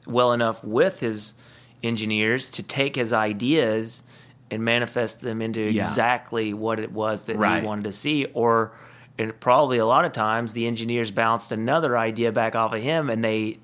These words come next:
Speaker 1: together made it better than
Speaker 2: Right.
Speaker 1: it would have ever been.
Speaker 2: Right.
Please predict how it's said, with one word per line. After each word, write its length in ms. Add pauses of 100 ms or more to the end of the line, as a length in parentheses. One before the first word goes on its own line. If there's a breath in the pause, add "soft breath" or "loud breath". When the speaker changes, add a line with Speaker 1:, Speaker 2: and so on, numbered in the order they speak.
Speaker 1:
together 580
made 220
it 160
better 300
than 160
Speaker 2:
Right. 240
Speaker 1:
it 40
would 180
have 100
ever 240
been. 500 (140)
Speaker 2:
Right. 340